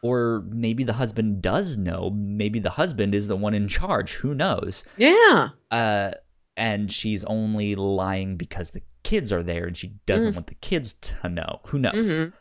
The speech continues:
Speaker 1: Um, but it's strange. There's, there's a lot unexplained still.
Speaker 2: Yeah.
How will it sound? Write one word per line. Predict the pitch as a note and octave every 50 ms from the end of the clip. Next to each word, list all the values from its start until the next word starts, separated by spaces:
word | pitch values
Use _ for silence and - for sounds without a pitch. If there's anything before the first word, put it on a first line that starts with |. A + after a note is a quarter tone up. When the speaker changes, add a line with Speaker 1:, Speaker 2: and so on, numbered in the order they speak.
| _ _ _ _ - - - _ - - F#2
Speaker 1:
Um, | F2+ E2+ E2 E2 D#2 - E2 E2+ - - - - _ _ _ _ _ _ _ _ _ _ _ _ _ _ -
but | - F2
it's | -
strange. | - - - B2 C2 - - - -
There's, | - F2 F2 -
there's | - F#2+ F2+ E2+ - - -
a | G2
lot | G#2 C#3 G3 G#3 - - _ _ _ _ _ _ _ _ - B2
unexplained | C3+ C#3 B2 - - - - A2+ A#2+ G2+ F2+ - F2 F2 - - - - _
still. | - - - - F2+ D2 B1+ E2 - - - _ _ _ _ _ _ - -
Speaker 2:
Yeah. | F3+ G3+ A#3 B3+ C#4 D#4+ F#4 G4+ G#4 G4 B3+ E3+ F#2+